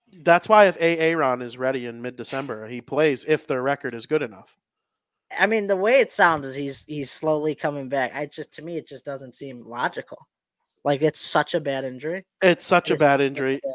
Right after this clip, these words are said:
Speaker 1: His
Speaker 2: injury.
Speaker 1: relationship with science is so odd.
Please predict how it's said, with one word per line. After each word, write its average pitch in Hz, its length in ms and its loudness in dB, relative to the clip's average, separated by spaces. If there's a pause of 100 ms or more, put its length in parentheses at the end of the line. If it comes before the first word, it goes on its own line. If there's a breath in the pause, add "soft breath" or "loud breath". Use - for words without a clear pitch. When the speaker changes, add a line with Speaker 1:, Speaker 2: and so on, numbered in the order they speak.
(140)
Speaker 1:
His 196 200 2
Speaker 2:
injury. 226 140 4
Speaker 1:
relationship 185 680 2
with 175 120 -2
science 139 540 -2
is 120 120 -8
so 131 220 -2
odd. 117 340 -6